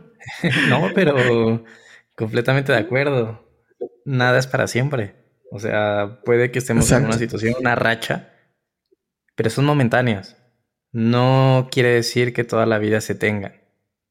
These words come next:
Speaker 1: Y creo que esa es la ventaja, ¿no? Por ahí hay una analogía en, en la que dicen que la vida es como una rueda de la fortuna.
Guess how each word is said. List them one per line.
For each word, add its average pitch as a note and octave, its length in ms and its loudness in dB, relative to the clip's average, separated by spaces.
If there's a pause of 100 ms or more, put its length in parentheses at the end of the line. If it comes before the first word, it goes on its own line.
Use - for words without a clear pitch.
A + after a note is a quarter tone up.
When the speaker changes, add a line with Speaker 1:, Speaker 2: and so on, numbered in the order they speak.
(300)
Speaker 1:
Y G#2 360 -12
creo A2+ 160 -8
que C3 80 -8
esa C3+ 100 -4
es C#3+ 60 -6
la C#3 100 0
ventaja, A#2 480 0
¿no? C3+ 200 -4
Por A#2 140 0
ahí A#2 500 2
hay A2 220 -2
una A2 680 -4 (540)
analogía A2+ 640 0
en, B2+ 240 -6
en A2+ 180 -4
la G#2+ 100 -2
que A2+ 80 0
dicen A2+ 240 0
que C3 80 -2
la A2 100 0
vida A2 220 -2
es C3 100 -6
como B2 180 -4
una A#2 140 -2
rueda A#2 220 2
de G#2+ 60 2
la F#2+ 100 -4
fortuna. A#2 500 -6